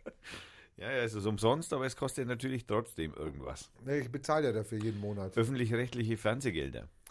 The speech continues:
Speaker 2: Ich bezahle jeden Monat dafür.
Speaker 1: Ein Rundfunkbeitrag.
Speaker 2: Genau.
Speaker 1: Für Arte.
Speaker 2: Natürlich, Arte ist ja A R D und noch irgendein, ein französischer Sender.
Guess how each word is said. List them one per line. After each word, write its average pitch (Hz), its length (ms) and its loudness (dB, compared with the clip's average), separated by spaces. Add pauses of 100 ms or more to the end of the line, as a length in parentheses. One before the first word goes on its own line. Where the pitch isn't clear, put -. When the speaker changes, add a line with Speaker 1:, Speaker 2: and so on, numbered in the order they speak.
(140)
Speaker 2:
Ich - 120 -10
bezahle 139 440 -2
jeden 113 240 -2
Monat 98 280 -6
dafür. 92 340 -8 (140)
Speaker 1:
Ein 92 280 -2
Rundfunkbeitrag. 92 960 0
Speaker 2:
Genau. 104 320 -6 (1080)
Speaker 1:
Für 110 400 4
Arte. 104 400 0 (960)
Speaker 2:
Natürlich, 110 460 -6
Arte 110 240 -4
ist 131 160 -6
ja 143 240 -4 (180)
A 123 220 -2
R 139 60 0
D 135 220 -4
und 139 300 -6
noch 143 160 -6
irgendein, 101 420 -6
ein 98 100 -8
französischer 113 600 -8
Sender. 92 360 -8